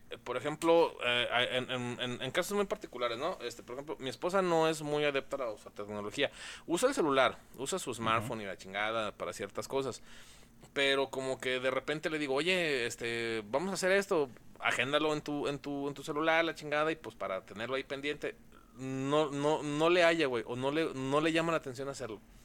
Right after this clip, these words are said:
Speaker 2: Ok.
Speaker 1: Como que
Speaker 2: <laughs>
Speaker 1: sí, como que sí me gusta la tecnología, pero nomás tantito. No tanto así como
Speaker 2: <laughs>
Speaker 1: para meterme así, así como que más a fondo, no, güey. Eh, y ahora, obviamente, a una persona de mayor edad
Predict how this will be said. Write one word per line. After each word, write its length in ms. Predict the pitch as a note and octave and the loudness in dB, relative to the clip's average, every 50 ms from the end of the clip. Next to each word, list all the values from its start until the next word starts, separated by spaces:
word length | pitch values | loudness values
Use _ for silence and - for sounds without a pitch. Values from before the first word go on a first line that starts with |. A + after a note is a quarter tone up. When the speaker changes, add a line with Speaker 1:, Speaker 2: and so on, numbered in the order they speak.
| - - - - - | -20 -20 -20 -2 2
Speaker 2:
Ok. 200 | - A#2 - - F#2+ G#2+ A#2+ - - - | 2 2 2 2 0 0 0 -2 -6 -12
Speaker 1:
Como 260 | - A#2+ C#3+ D#3+ - | -2 2 4 4 6
que 160 | - A#2 G2+ | 6 4 4
Speaker 2:
<laughs> 0 | |
Speaker 1:
sí, 320 | F2+ F2+ F2+ - F#2+ E2 - - | 4 2 0 0 0 -2 -4 -4
como 240 | - C#3+ C3+ C3 B2 | -6 -6 -4 -4 -4
que 120 | - C3 B2 | -2 -2 0
sí 340 | - - - - F#3 A3 | 0 0 0 2 2 4
me 80 | B3 B3+ | 6 6
gusta 220 | A#3 B3+ B3+ - - | 4 4 4 6 6
la 100 | B3+ G3+ | 6 6
tecnología, 560 | G#3+ G3 F3+ E3+ D#3+ D#3+ D#3 G3 A3 B3 - | 4 2 2 4 2 2 2 2 0 0 0
pero 360 | - E3+ D3+ C3+ A#2+ A2 - - - - - - - - - - - - | 0 -2 -2 -2 -2 -4 -8 -12 -18 -20 -20 -20 -20 -20 -20 -20 -20 -14
nomás 600 | - C3 C3+ C3+ C3+ C3+ C#3 C3+ C#3+ D#3+ F3 - | -12 -10 -8 -6 -6 -4 -2 2 2 2 4 4
tantito. 440 | - G#3 F#3+ - E3 D#3+ - - - - - - - - - G#2+ | 2 0 0 0 -4 -8 -6 -8 -8 -8 -12 -20 -20 -20 -14 -10
No 220 | A#2 B2+ C#3+ D3 | -2 2 4 4
tanto 260 | - - D#3+ D#3 A#2+ A#2+ | 4 4 2 4 6 6
así 260 | G#2+ - G#2+ G#2+ G#2 - | 6 6 4 2 2 2
como 160 | - - - | -2 -4 -6
Speaker 2:
<laughs> 0 | |
Speaker 1:
para 180 | A#2+ A#2 A#2 | -8 -10 -12
meterme 420 | A#2 A#2 A2 - C3+ C#3+ D3+ D#3+ D#3+ | -14 -16 -16 -12 -12 -10 -10 -8 -10
así, 360 | D3 - D#3 D3+ D3+ D3+ D3+ | -10 -10 -10 -6 -2 0 2
así 240 | C#3+ C3 - - B2 | 2 2 0 -4 -10
como 260 | - D3+ D3 C3 A#2+ | -10 -8 -8 -8 -8
que 80 | - A2+ | -6 -6
más 260 | A2+ A#2+ B2+ - - | -4 -2 -2 -4 -4
a 40 | D#3 | -6
fondo, 360 | - - C#3+ C#3+ D3 D3 D3+ | -6 -6 -4 -4 -2 0 0
no, 220 | D3 C#3 B2 B2 B2 | 2 2 2 2 2
güey. 160 | A2+ G#2+ G2 - - - - - - - - - - - | 2 0 -2 -4 -8 -16 -16 -16 -16 -16 -18 -18 -18 -12
Eh, 420 | - G#2 A#2 - - A#2+ C3 B2 A2 | -6 -4 -4 -4 -4 -4 -6 -6 0
y 80 | C3 D3 | 4 6
ahora, 220 | D#3 E3 D#3 A2 B2+ | 8 8 8 8 8
obviamente, 480 | D3 D#3+ E3 F3 F#3+ F#3+ - B2+ - - | 8 8 8 8 6 6 6 4 4 4
a 120 | G#2 G#2+ | 4 2
una 240 | A#2 C3 D#3 D#3+ - | 4 4 2 2 2
persona 320 | - D3 C3+ C#3+ C#3+ D3+ D3+ | 2 0 0 2 0 2 2
de 100 | C#3 A#2 | 2 0
mayor 320 | G#2 G#2 G2 G2+ A2 C3 | 0 -2 -2 0 2 2
edad 300 | D3 D3+ D3+ D#3 D3+ - | 4 6 6 6 4 0